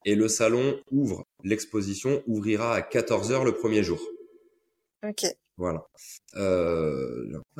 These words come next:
Speaker 1: donc oui, je disais, le, le salon, il est, euh, le premier jour, la matinée consacrée à une plénière d'ouverture,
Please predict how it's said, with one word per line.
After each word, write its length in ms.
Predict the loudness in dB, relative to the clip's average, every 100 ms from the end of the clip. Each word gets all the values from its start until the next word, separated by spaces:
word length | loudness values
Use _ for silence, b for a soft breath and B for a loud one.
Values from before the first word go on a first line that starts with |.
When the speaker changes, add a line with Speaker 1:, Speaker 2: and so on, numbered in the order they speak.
| -12 -14 b b -2
Speaker 1:
donc 220 | -2 0
oui, 140 | -2
je 60 | 0
disais, 180 | 0 0
le, 720 | 2 4 4 4 4 4 2
le 140 | 2
salon, 400 | -2 -2 -4 -4
il 160 | -2 2
est, 140 | 4 4
euh, 120 | 4
le 120 | 2
premier 340 | -2 0 0
jour, 360 | 2 2 0 -2
la 160 | -4 -2
matinée 480 | -2 -2 0 0 0
consacrée 720 | -4 -4 -6 -2 -2 -2 _ _ _
à 100 | -4
une 160 | -2 -2
plénière 680 | 0 0 2 2 2 0 -6
d'ouverture, 840 | -10 -2 2 2 0 -2 -2 -4